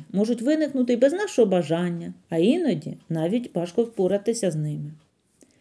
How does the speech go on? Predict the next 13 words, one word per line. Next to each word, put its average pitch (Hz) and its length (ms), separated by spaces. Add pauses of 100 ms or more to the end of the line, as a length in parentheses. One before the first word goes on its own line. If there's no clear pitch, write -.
(500)
Ця 240 120
книга 302 300
написана 220 500
для 202 160
тих 311 220
батьків, 220 500
які 175 260
хочуть 233 340
дізнатися, 190 760 (300)
що - 220
таке 226 260
емоційний 214 600
інтелект, 208 680